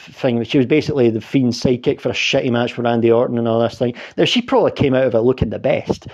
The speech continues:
but that really wasn't hard to do because that whole thing was an absolute abomination. And there was people turning around saying, "Hey guys, let it play out. Let's see how it goes. It's gonna be great,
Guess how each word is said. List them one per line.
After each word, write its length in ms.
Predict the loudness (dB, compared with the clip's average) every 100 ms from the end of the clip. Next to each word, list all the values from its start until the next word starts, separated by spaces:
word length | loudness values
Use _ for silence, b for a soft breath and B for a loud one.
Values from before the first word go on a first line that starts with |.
| B B B B -4
but 240 | -2 -2
that 220 | -2 -2
really 240 | 0 2 2
wasn't 580 | 2 0 0 0 -6 -8
hard 400 | 0 0 0 -4
to 80 |
do 180 | -2 -2
because 300 | -2 -6 -4
that 180 | -2 -2
whole 200 | 0 -2
thing 220 | 0 -2
was 120 | 0
an 100 | 0
absolute 460 | -2 -4 -4 -2 -4 -6 _
abomination. 1000 | -10 -6 2 2 2 0 -2 -2 -4 -6 B B B
And 100 | 0
there 60 | 0
was 100 | 0
people 260 | -2 -2
turning 240 | -2 0 2
around 180 | 0
saying, 180 | 0 -2
"Hey 180 | 2 2
guys, 300 | 4 2 2
let 160 | 4 4
it 100 | 2
play 300 | 2 2 2
out. 100 | 2
Let's 240 | 2 2
see 100 | 0
how 120 | 2
it 140 | 0 2
goes. 340 | 2 2 -2 B -2
It's 120 | 0
gonna 200 | 2 2
be 100 | 0
great, 460 | 2 4 4 0